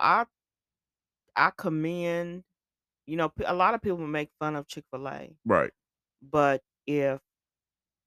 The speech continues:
Speaker 1: more managers and business owners
Speaker 2: Mm-hmm.
Speaker 1: took that philosophy when it came to customer service,
Speaker 2: That type of structure.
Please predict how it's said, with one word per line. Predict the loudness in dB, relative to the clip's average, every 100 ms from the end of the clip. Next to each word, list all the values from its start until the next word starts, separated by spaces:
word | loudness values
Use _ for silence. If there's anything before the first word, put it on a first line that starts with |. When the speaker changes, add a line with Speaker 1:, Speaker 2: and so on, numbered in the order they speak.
| _ _
Speaker 1:
more | -10 -2 2 4 4 2 0 -2 -6
managers | -8 -6 -2 -2 -4 -6 -6 -4 -4 -4 -8 -12 -16 -18 -18 _ _ _ _ _ _ _ _ _ -10
and | -6
business | -4 -4 -2 -6 -4
owners | -2 -2 -2 -2 -4 -4 -6 -10 -6
Speaker 2:
Mm-hmm. | -6 -6 -10 -12 _ _ _ _ _ _ _ _ _ _ _
Speaker 1:
took | -2 0 0 _
that | 0 0 _
philosophy | -4 0 0 0 -6 -10 -6
when | -2 -2
it | -4
came | -6 -2 -2
to | -4
customer | -4 -4 -4 -6 -8
service, | -4 0 0 0 -2 -4 -2
Speaker 2:
That | 2 2
type | 2 0 0
of |
structure. | 0 2 2 -2 -8